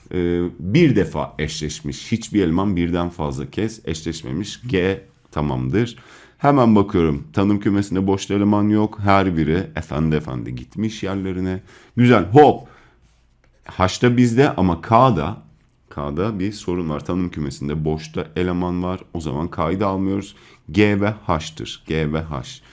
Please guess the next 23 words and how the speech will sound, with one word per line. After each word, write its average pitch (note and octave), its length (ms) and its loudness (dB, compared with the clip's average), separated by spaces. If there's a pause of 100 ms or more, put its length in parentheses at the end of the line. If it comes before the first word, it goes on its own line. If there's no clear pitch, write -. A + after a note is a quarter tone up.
(360)
Denizli. D2+ 340 0 (220)
Devam. E2+ 400 0 (420)
Şimdi G2+ 760 4 (180)
ikinci G2+ 400 0
soru. C2 320 -6 (300)
Olmak A#2 560 4 (140)
üzere. D#2+ 520 0 (400)
Olmak F2 540 0
üzere. C#2+ 360 -6 (580)
Aşağıdakilerden F#2 720 2
hangisi A2 720 2
A G#2 200 4
kümesini C#2+ 420 -4
vermiş, F2+ 380 -2
B F2 140 0
kümesini B1+ 440 -8
vermiş? F#2 460 -2
Aşağıdakilerden D2+ 800 -4
hangisi A2 600 -2 (100)
A'dan F2 480 2
B'ye E2 240 0
bir E2+ 80 0
fonksiyondur? D#2 720 -6